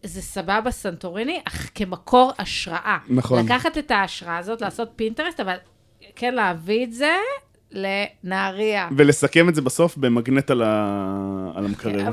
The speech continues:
Speaker 2: שנקרא.
Speaker 1: לא, נגיד לקחת, אה, השראה של צבעים, של חומרים,
Speaker 2: כן.
Speaker 1: לא כזה, אתה לא
Speaker 2: קיר
Speaker 1: צריך
Speaker 2: לבן.
Speaker 1: להבנה בסנטוריני. לא, לא, לא.
Speaker 2: אה,
Speaker 1: חרה לי פשוט.
Speaker 2: זהו, כן, כאילו, אני באתי באמת ביותר ציפיות, אה,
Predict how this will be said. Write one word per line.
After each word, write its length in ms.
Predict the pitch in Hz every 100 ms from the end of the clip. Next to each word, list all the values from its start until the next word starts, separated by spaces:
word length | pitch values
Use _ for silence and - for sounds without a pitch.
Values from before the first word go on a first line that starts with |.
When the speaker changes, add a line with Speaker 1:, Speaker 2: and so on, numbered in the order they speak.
| 320
Speaker 2:
שנקרא. 240 | 523 494
Speaker 1:
לא, 60 | 370
נגיד 180 | 359 370
לקחת, 360 | 359 339 339
אה, 320 | 302 277 269 254
השראה 280 | - 254
של 140 | 247 254
צבעים, 580 | - 233 240 226 226 214
של 160 | 226
חומרים, 560 | 220 220 214 214 208 214
Speaker 2:
כן. 100 | 196
Speaker 1:
לא 160 | 214 254
כזה, 240 | 349 330 294 - _ _ _
אתה 120 | - 226
לא 80 |
Speaker 2:
קיר 180 | 240 -
Speaker 1:
צריך 20 | - -
Speaker 2:
לבן. 140 | 202
Speaker 1:
להבנה 140 | 180 180
בסנטוריני. 440 | - - 202 190 - _
לא, 60 | 233 -
לא, 80 | 208
לא. 120 | 208 - _ _ _ _ _ _ _ _ _ 117
Speaker 2:
אה, 400 | 120 123 123 123
Speaker 1:
חרה 200 | 120 113
לי 120 | 110 120
פשוט. 120 | 123
Speaker 2:
זהו, 380 | 131 170 180 143 -
כן, 200 | 180 147
כאילו, 200 | 143 139
אני 120 | 135
באתי 280 | 131 143 185
באמת 320 | 147 131 147
ביותר 320 | 147 117 135
ציפיות, 500 | 135 143 135 127
אה, 60 | -